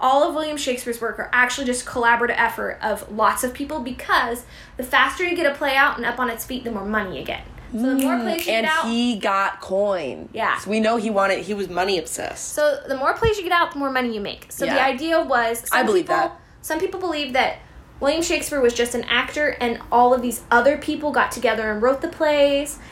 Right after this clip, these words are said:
Speaker 1: and that they just used his name.
Speaker 2: I believe that.
Speaker 1: I actually think that he wrote most of the stuff, but I definitely think he collaborated because there are sections of his plays that are directly from Marlowe's plays.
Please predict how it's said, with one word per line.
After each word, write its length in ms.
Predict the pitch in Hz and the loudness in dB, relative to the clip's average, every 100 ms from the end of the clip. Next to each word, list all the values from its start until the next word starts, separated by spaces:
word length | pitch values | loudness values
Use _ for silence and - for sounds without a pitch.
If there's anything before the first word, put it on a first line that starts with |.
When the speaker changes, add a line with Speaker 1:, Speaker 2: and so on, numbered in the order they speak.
| - - - - | -20 -18 -18 -4
Speaker 1:
and 480 | 269 254 226 214 214 - - | 2 4 4 0 -4 -10 -4
that 160 | 226 247 | 0 4
they 100 | 240 | 4
just 220 | 233 233 | 4 -2
used 160 | 240 233 | -4 -4
his 220 | 214 214 | -6 -6
name. 260 | 208 233 466 494 - - - - - - - | -4 -2 -2 -4 -12 -20 -20 -20 -20 -20 -2
Speaker 2:
I 80 | 240 | 2
believe 240 | 196 156 | 2 2
that. 200 | 151 147 - - - - - - - | -2 -6 -8 -18 -20 -20 -20 -20 -2
Speaker 1:
I 280 | 339 480 494 | 2 6 4
actually 180 | 480 427 | 4 0
think 180 | 370 359 | 0 -2
that 80 | 277 | -4
he 140 | 285 | -2
wrote 280 | 240 226 226 - - 240 | 2 2 0 -8 -14 -6
most 400 | 233 240 254 330 | 0 2 0 -2
of 120 | 320 | -8
the 80 | 349 | -2
stuff, 280 | 359 381 403 - - | 2 2 0 -8 -10
but 100 | - | 0
I 120 | 311 320 | 2 2
definitely 580 | - 320 339 403 349 | 2 0 0 0 -2
think 180 | 349 320 | -4 -4
he 100 | 302 | -4
collaborated 840 | - 247 240 302 269 208 202 214 - - - - - - | -4 0 4 4 2 0 -2 -6 -10 -16 -18 -20 -12 -6
because 840 | 254 - - 427 254 214 226 - - - - | -6 -4 2 4 4 2 -6 -10 -16 -14 0
there 180 | 277 | 2
are 140 | 285 277 | 4 4
sections 540 | - 320 320 - 381 | 2 0 0 0 0
of 100 | 320 | 0
his 160 | 285 247 | 2 0
plays 300 | - 247 226 | 4 4 4
that 140 | 233 | 2
are 80 | 214 | 0
directly 500 | 220 214 190 214 254 | 0 -2 -2 -2 -2
from 240 | 247 254 233 | -2 -2 2
Marlowe's 460 | 214 233 190 185 | 4 4 4 0
plays. 560 | - - 101 - - - | -4 -6 -6 -8 -8 -10